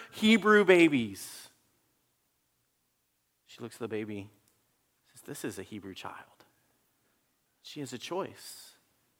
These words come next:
Is she gonna follow her father's will, or is she going to do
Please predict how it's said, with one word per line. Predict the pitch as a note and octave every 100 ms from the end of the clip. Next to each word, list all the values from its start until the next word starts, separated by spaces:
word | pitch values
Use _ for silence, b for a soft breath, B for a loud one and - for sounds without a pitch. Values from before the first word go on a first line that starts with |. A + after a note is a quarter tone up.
| _ _ _
Is | -
she | B2
gonna | A#2+ A2
follow | - A2+ A2+ A2+ A2 C3 -
her | A2+
father's | - G2+ A#2 A2+
will, | G#2+ G#2 A#2 -
or | A#2
is | A#2
she | -
going | B2 A#2
to | A2
do | G#2+ G2+ A2+ G#2+ G#2+